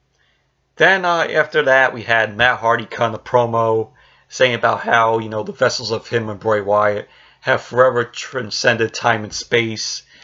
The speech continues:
and <laughs> it just shows, you know, the his-, it just shows, like, history, and it, and they just put, uh, Matt Hardy and Bray Wyatt's, you know, faces. It looked like they were pho-,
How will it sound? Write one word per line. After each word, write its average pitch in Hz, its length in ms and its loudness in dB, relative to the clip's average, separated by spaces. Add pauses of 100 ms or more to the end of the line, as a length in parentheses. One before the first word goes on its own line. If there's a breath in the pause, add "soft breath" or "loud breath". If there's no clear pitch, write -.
(420 loud breath)
and 113 600 -2
<laughs> - 80 -20
it 185 300 -10
just 175 220 -2
shows, 160 400 0
you 151 80 -8
know, 135 300 2 (340 loud breath)
the 135 80 -6
his-, 131 300 -8 (140)
it 131 100 -10
just 151 200 -2
shows, 143 280 0
like, 120 160 0
history, 120 520 -4
and 107 140 -6
it, 110 240 -4 (520 soft breath)
and 113 260 -2
they 113 80 -2
just 127 240 -8
put, 120 260 -2 (500 soft breath)
uh, 104 200 0
Matt 117 260 2
Hardy 113 300 -2
and 104 100 -10
Bray 113 180 2
Wyatt's, 110 640 -2 (300 soft breath)
you 127 120 -8
know, 107 320 -4
faces. 120 440 -4
It 117 120 0
looked 139 160 -4
like 135 160 0
they 123 80 -6
were 113 140 0
pho-, - 460 -2